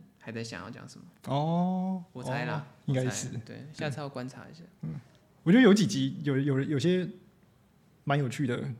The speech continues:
Speaker 2: 呃，回复。
Speaker 1: 嗯，对。
Speaker 2: 其中
Speaker 1: 我们都有看到哦。
Speaker 2: 我，我们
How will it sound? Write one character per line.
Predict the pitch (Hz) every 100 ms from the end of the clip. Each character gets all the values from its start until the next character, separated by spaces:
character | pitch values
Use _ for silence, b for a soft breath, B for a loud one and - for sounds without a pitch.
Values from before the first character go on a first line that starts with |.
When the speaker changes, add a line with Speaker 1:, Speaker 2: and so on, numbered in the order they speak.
| - _ _ _ _
Speaker 2:
呃， | 143 127 120 117
回 | - 123
复。 | - - - _ _ _ -
Speaker 1:
嗯， | 156 131 120 B B B
对。 | - 156 160
Speaker 2:
其 | 170 180 - - -
中 | - 202 196 208 202 -
Speaker 1:
我 | -
们 | 135
都 | 170
有 | 151
看 | 147
到 | 139 131
哦。 | 117
Speaker 2:
我， | 151
我 |
们 | 147 175